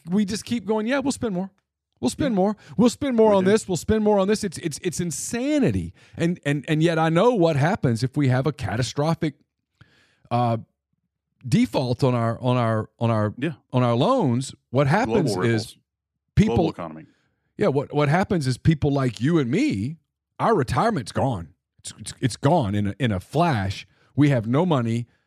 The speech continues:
Speaker 1: Uh, it, it, it's catastrophic, and, and it's just, and, uh, there's, there's a, there's a, an ignorance out there about issues like this that,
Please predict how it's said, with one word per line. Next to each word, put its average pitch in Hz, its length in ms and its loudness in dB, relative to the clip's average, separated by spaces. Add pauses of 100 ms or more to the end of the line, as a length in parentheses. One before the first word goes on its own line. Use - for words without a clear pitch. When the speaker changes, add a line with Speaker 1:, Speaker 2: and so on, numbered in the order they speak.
(200)
Speaker 1:
Uh, 110 300 -4 (1500)
it, 147 200 -2
it, 160 160 -2
it's 170 180 -4
catastrophic, 135 800 -4
and, 117 140 -4
and 139 160 -2
it's 123 120 -8
just, - 280 -6 (580)
and, 151 240 -2
uh, 147 160 0
there's, 151 220 2 (120)
there's 143 280 0
a, 117 360 -2 (580)
there's 131 320 2
a, 110 360 -4
an 120 200 -2
ignorance 170 800 0 (120)
out 117 300 -2
there 95 400 -2
about 110 500 -4 (300)
issues 120 440 0
like 98 220 -6
this 95 240 -4
that, 101 200 -10